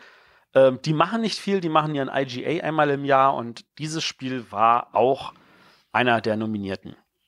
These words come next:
weil das echt, echt gut war. Ähm,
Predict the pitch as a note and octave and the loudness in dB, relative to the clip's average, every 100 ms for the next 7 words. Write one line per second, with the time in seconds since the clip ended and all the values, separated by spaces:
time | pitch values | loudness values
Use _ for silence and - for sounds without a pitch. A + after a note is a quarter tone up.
0 | - G#2+ A2+ A2 - A#2 - - - - | -10 -2 0 -2 -2 -6 -4 -10 -10 -12
1 | G#2 - - - _ _ _ _ _ _ | -14 -10 -14 -14 _ _ _ _ _ _
2 | _ _ _ _ _ _ - - - - | _ _ _ _ _ _ -20 -20 -20 -20
3 | - _ _ C#3+ C#3+ C#3 C3+ C3 | -20 _ _ 4 6 4 -2 -8